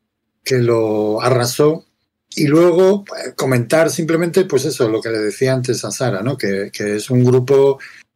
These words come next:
eh, sobre todo,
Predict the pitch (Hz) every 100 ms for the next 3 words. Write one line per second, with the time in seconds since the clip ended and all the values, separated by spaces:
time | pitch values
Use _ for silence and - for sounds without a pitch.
0 | - 139 127 120 113 107 104 98 92 90
1 | 82 _ _ _ _ _ _ _ _ _
2 | _ _ - - 117 123 143 147 160 160